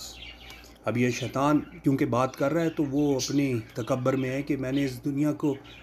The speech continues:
इस लेवल पर ले गया हूँ कि आज शायद जिस, जिसने इस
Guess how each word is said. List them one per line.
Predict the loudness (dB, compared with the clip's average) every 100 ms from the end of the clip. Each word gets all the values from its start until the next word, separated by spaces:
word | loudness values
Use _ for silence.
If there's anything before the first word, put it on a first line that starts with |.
| 2
इस | 4
लेवल | 4 4 6
पर | 6 4
ले | -2 0
गया | 2
हूँ | 4 2
कि | 0
आज | 0 -2
शायद | -2 -4 -2
जिस, | -2
जिसने | -2 0 0 2 2 4
इस | 0 -6